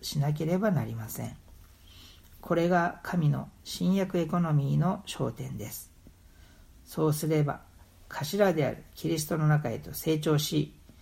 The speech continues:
キリストの体の一、主体として、主体仲間と共に組み合わされ、機能することができます。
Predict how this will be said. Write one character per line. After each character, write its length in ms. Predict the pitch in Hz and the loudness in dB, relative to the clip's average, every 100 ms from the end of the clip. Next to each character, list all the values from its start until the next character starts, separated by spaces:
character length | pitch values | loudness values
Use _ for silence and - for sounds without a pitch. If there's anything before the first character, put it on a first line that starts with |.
| - - - - - | -20 -20 -20 -20 -4
キ 100 | 180 | 0
リ 140 | 185 | 0
ス 80 | 185 | 0
ト 100 | 185 | 0
の 140 | 175 | 0
体 340 | 156 175 160 160 | 0 -2 0 2
の 140 | 151 | 2
一、 420 | 151 - 175 170 - | 0 -4 -4 -4 -8
主 140 | - | -6
体 260 | - 185 180 | 0 2 2
と 160 | 147 | -4
し 120 | - - | -6 -2
て、 360 | 160 175 - - | 0 0 -4 -14
主 120 | - | -8
体 240 | 170 165 | -2 0
仲 300 | 170 170 156 | 2 2 2
間 100 | 135 | 0
と 140 | 120 117 | -2 -4
共 260 | 156 190 | 0 2
に 120 | 165 - | 2 -2
組 220 | - 156 | 0 2
み 40 | 185 | 4
合 100 | 196 | 2
わ 80 | |
さ 140 | 185 175 | 2 0
れ、 160 | 147 - - - - - - - | -2 -6 -20 -20 -20 -20 -20 -14
機 140 | - 208 | -2 2
能 220 | 185 151 | 2 2
す 140 | 151 | 0
る 120 | 131 | -4
こ 120 | 123 - | -4 -4
と 160 | 127 | 0
が 220 | 151 196 | 4 4
で 180 | 175 127 | 2 -4
き 160 | 117 120 | -4 -4
ま 160 | 113 | -4
す。 260 | - - | -6 -10